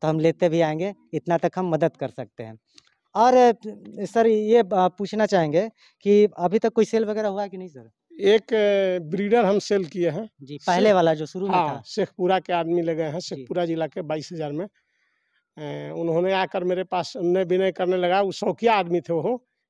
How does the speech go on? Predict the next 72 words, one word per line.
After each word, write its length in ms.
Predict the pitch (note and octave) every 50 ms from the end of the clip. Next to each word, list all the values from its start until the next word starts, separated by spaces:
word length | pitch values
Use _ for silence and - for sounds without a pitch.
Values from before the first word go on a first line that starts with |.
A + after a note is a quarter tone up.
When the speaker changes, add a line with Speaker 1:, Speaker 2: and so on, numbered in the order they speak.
| _ _ _ - G3+
Speaker 2:
स्कॉर्पियो 540 | F3 - - G3 F#3 E3+ C#3+ A3+ A3+ A#3 G#3
से 140 | - G3+
आए 160 | F3+ F3+ G3 -
तेल 240 | _ - G3+ G3
जला 220 | G3 G3 F3+ F3 E3
के, 200 | - - G3+ A3
Speaker 1:
जी। 380 | A3 - C3+ B2 C#3 C3 A#2+ A2+
Speaker 2:
हम 120 | F#3 F#3 F3
कहे 180 | F#3 F3+ F3+
कि 80 | D3+ E3
ले 140 | D#3+ D#3 C#3
जाइए। 180 | C#3+ C#3 C3+
Speaker 1:
ले 180 | D3+ D3+ F#3+ E3+
जाइए, 260 | D#3 D#3+ D#3 D3+ D#3
जैसे 240 | C#3+ F3 E3 - F#3+
आप 240 | F#3 F#3+ F#3+ - G#3+
स्कॉर्पियो 460 | F#3+ - - F3+ E3+ - F#3 F3+ D#3
से 100 | - E3
Speaker 2:
हाँ, 260 | F3 G3+ G#3 F#3+ F3
Speaker 1:
गए 200 | D#3+ G3+ F#3+ F3+
थे। 160 | - - D#3+
Speaker 2:
गए 60 | E3
थे। 200 | - - - G3+
Speaker 1:
<laughs> 280 | - _ _ _ _ -
पूछना 280 | G3+ F#3+ - G#3 A#3+ A#3+
चाहेंगे 320 | - A3+ G#3+ G#3+ A3 A3+
कि 100 | - A3
अभी 140 | F#3+ F#3 G3+
घर 280 | E3 - D#3+ F#3+ G#3+
पे 120 | G#3 - G#3
आपका 280 | F#3+ F3+ D#3 - F3+
हम 120 | E3+ E3+ D#3+
देखे 260 | D3 D#3 - - F3
दो 120 | D#3 D#3
गो 100 | D3 D#3+
ब्लैक 300 | C#3 B2 C#3 D3+ D#3+ D#3+ - -
कलर 160 | D3 C#3+ B2+
की 120 | A#2 - A#2
बर्बरी 380 | B2+ B2 A#2 A#2+ A#2+ A#2+ A#2+
थी, 260 | - _ _ A2+ _ _ _ _ _ -
उसके 260 | E3+ - - - A#3+
बारे 200 | G3 F3+ E3 D#3
में 120 | D3 D3 - -
थोड़ा 120 | C#3 B2+
सा 140 | A2+ - A#2+
हमें 160 | A2+ A#2 A#2
बताइए। 380 | G#2+ A2 - - - G#3+ G#3+ A3+ C4+ D4 C4+
Speaker 2:
वो 580 | C4+ G3+ F#3+ G3+ G#3 A3 A3+ A#3 A#3 - - - -
ऑस्ट्रेलियन 580 | F#3+ - - - G#3+ G#3 G3 A#3 B3+ B3 A#3+
बर्बरी 340 | A3+ G#3+ G3 F#3+ E3+ D3+ C3+
है। 180 | A#2+ B2+ - -
Speaker 1:
तो 120 | - F#3+
वो, 380 | F3+ G#3+ A#3+ B3+ B3+ A#3 F#3 -
ए, 120 | - F#3+ F#3
इसी 380 | G#3 - - G#3 - - B3+
के 100 | A3+ A#3
प्रजाति 440 | - - G3 F3 E3 D#3 C#3 - D3
का 120 | B2 C#3+ C3
है 160 | A#2+ C3+ C3
जो 80 | D3
अब 80 | D3 C3
Speaker 2:
इसी 340 | C3 - F3 G#3 G3+ F3 F3+
Speaker 1:
ब्रीडर 160 | - C#4 C4
Speaker 2:
के 60 | -
Speaker 1:
आप 60 | C4+
दिखा- 100 | - C4+
Speaker 2:
प्रजाति 360 | B3+ B3+ B3+ A#3+ - - C4 G#3
के 140 | - C4
है, 200 | F3 F3+ A3+ B3
लेकिन 300 | A3+ G#3+ G3+ - A3 A3
उसका 260 | G#3 - - - G#3 F#3
ग्रोथ 500 | D#3 D3+ G3 A3 C4 B3+ C4 - -